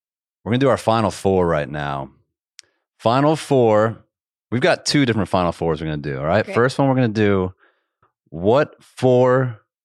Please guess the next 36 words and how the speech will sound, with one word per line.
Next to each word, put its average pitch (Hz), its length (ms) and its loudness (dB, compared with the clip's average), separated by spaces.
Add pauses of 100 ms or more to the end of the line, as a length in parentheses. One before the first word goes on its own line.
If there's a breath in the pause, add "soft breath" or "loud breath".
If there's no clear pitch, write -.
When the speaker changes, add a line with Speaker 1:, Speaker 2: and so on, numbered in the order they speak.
(280)
Speaker 1:
sports 107 420 0
in 104 60 0
the 98 100 2
Olympics 92 560 0
would 90 180 -2
you 95 80 -2
compete 92 420 -2
in 107 300 0 (300)
Speaker 2:
Mm-hmm. 190 80 -10
Speaker 1:
outside 82 320 0
of 78 80 -4
gymnastics? 80 680 -2
We'll 87 140 -4
give 82 220 -2
our 76 160 0
four. 95 320 0
It - 80 -8
could 98 120 -2
be 95 160 -2
just 87 300 -4
a - 60 -10
sport - 320 -2
you 78 120 -6
wanna 80 300 0
compete 95 360 -4
in 95 120 -2
or 87 60 -2
you 76 100 -6
think 90 260 -6
you'd 85 100 -8
be 156 100 -6
good 80 220 -4
at. 60 200 -4 (300)
Speaker 2:
Okay. 208 160 -8 (520)
Speaker 1:
All 73 80 -4
right. 82 220 0